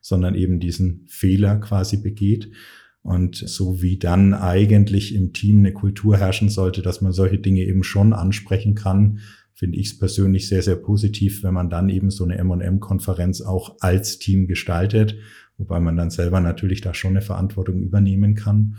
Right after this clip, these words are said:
Die zuständigen Fachvorgesetzten sollten da selbstverständlich dann auch mit anwesend sein.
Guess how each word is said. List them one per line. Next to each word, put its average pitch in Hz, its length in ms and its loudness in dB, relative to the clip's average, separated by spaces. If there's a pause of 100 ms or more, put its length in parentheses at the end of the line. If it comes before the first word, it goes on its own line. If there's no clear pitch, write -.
(440)
Die 85 420 -8
zuständigen 92 800 -4
Fachvorgesetzten 98 960 -2
sollten 90 380 -4
da 85 140 -6
selbstverständlich 90 720 -6
dann 87 160 -6
auch 90 300 -4
mit 107 160 2
anwesend 101 540 2
sein. 104 480 0